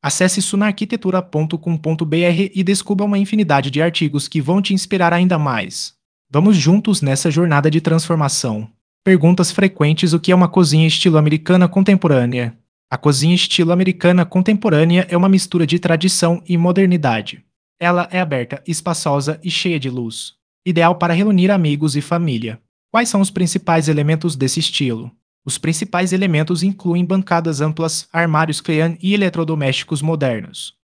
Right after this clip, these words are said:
Também são comuns mesas grandes para refeições. A cozinha estilo americana contemporânea é prática para o dia a dia?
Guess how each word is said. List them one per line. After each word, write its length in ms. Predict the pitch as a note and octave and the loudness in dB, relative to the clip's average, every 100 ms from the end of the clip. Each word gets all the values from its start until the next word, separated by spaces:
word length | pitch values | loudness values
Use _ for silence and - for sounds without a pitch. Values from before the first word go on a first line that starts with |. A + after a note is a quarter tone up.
| _ | _
Também 240 | C3+ F3+ | 0 2
são 180 | G3+ D3+ | 2 -2
comuns 380 | - F#3 G3+ F#3 | 0 0 2 2
mesas 300 | F3+ F#3+ F3 | 2 0 0
grandes 380 | D#3+ E3+ E3+ | 0 2 0
para 180 | - D3+ | -2 -2
refeições. 840 | C#3 D3+ E3+ - C3 A2 G#2+ - - _ _ _ | -2 -2 -2 -4 -6 -6 -8 -12 -16 _ _ _
A 80 | D3+ | -6
cozinha 400 | D3+ F#3 C#3+ E3 | 0 0 0 0
estilo 300 | D#3 - F3 | -2 0 0
americana 500 | D#3+ E3 F3 F#3 F#3+ | 2 0 0 2 2
contemporânea 680 | D#3+ C3 D3 D#3+ E3+ D3+ F3 | 0 -4 -2 -2 0 0 0
é 40 | |
prática 480 | F3 E3 D#3+ D#3+ - | 0 2 0 0 -4
para 160 | F#3+ F#3 | 0 0
o 20 | |
dia 180 | D3 E3 | 2 0
a 20 | |
dia? 440 | D3 C#3 F3+ B2 | 0 -2 -2 -4